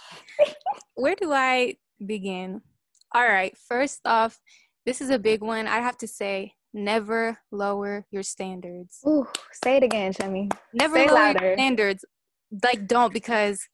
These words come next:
Speaker 1: don't ever think that you are too picky, like, that
Speaker 2: Mm.
Speaker 1: you have too many things that you want. And also,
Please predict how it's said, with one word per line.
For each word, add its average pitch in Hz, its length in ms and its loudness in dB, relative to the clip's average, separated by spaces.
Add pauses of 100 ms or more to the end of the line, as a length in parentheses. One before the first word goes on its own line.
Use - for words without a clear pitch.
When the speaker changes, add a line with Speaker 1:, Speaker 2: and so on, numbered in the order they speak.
(320)
Speaker 1:
don't 311 180 4
ever 285 260 4
think 240 380 -2 (560)
that 214 200 0
you 226 120 -2
are 220 120 2
too 240 280 -6
picky, 202 640 -6 (540)
like, 208 240 0
that 226 120 2
Speaker 2:
Mm. - 20 -2
Speaker 1:
you 247 100 0
have 226 180 2
too - 140 -4
many 240 160 -2
things 202 480 -6
that 196 240 -2
you 208 140 -6
want. 190 460 -6 (600)
And 247 100 0
also, 285 440 2